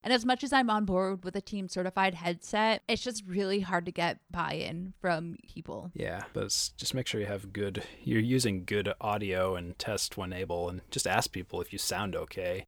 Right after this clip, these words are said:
Speaker 2: Nothing is
Speaker 1: Mm-hmm.
Speaker 2: worse than just trying to deal with someone who's echoing and feeding back, and everything you <laughs> say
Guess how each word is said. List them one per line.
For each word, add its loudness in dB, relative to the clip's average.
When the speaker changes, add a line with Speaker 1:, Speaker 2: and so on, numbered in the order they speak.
Speaker 2:
Nothing 8
is 10
Speaker 1:
Mm-hmm. 6
Speaker 2:
worse 4
than 4
just 0
trying 0
to -2
deal 0
with 0
someone 0
who's -4
echoing -2
and -8
feeding -4
back, -2
and -4
everything -6
you -2
<laughs> 6
say 2